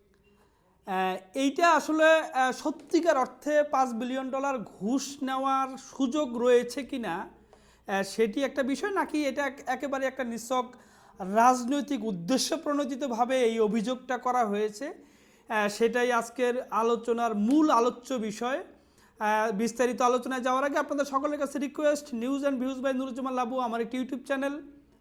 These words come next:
আমার আলোচনা বিশ্লেষণ যদি আপনাদের ভালো লাগে, তবে অবশ্যই একটা সাবস্ক্রাইব করবেন এবং, আহ, লাইক,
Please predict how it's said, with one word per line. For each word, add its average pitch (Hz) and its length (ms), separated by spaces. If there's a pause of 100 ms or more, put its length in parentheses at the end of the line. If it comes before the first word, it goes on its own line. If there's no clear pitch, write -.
আমার 226 240
আলোচনা 247 440
বিশ্লেষণ 285 560
যদি 269 160
আপনাদের 240 320
ভালো 214 220
লাগে, 262 280
তবে 233 220
অবশ্যই 254 600 (480)
একটা 226 180
সাবস্ক্রাইব 254 640
করবেন 320 320
এবং, 262 420 (340)
আহ, 226 180
লাইক, 220 300